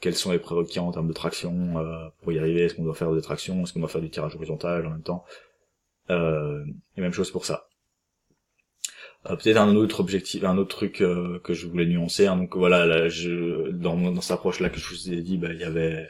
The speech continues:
ces catégories là, euh, de, de plans et d'objectifs, et maintenant, bah, vous avez très bien, comme je vous l'ai dit plus tôt dans le podcast, hein, la possibilité de spéciali-, de se spécialiser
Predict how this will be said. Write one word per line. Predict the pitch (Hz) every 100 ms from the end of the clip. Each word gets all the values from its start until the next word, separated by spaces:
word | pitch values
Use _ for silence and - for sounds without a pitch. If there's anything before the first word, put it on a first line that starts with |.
| _
ces | - - - - - - -
catégories | - 87 95 90 87
là, | 82 101 135 147 - -
euh, | 95 90 87
de, | 82 82 82
de | 82
plans | 76 - 101 123 131 -
et | 98 87 87 87
d'objectifs, | 82 82 80 139 151 - -
et | 98
maintenant, | 87 92 92
bah, | 82 80 78
vous | 80 -
avez | 80 80 80
très | 80 82
bien, | 82 85
comme | 82 85 82
je |
vous | 85
l'ai | 82
dit | 82
plus | 82
tôt | 95
dans | 87
le | 80
podcast, | 82 98 92
hein, | 90
la | 85
possibilité | - - 87 90 85 80
de | 90
spéciali-, | 85 90 87 82 82 82
de |
se | -
spécialiser | 90 - 87 85 82 95 104